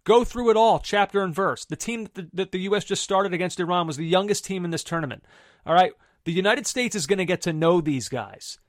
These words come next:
in a way that is, is a little bit different than past prominent U S teams. In two thousand two, there was no Twitter. You know, we didn't see Anthony Robinson sobbing in the locker room after the game or him hugging and consoling Iranian players.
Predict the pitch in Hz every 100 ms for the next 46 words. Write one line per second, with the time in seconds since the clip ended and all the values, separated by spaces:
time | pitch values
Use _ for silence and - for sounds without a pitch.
0 | _ - 165 165 190 180 175 170 123 -
1 | 175 147 151 180 202 170 - 180 175 156
2 | 156 139 - 156 160 - - _ _ _
3 | _ _ - 165 151 147 151 143 135 -
4 | 127 110 147 147 220 220 202 196 - 220
5 | 190 175 202 185 208 - - 143 139 165
6 | - _ _ 165 170 170 202 190 - 202
7 | 202 196 160 180 185 170 170 185 185 -
8 | 151 - - 165 175 180 175 - 156 156
9 | 165 170 160 156 151 147 151 139 151 156
10 | 131 127 123 151 131 170 151 151 139 143
11 | - 160 156 147 151 160 156 147 - 165
12 | 135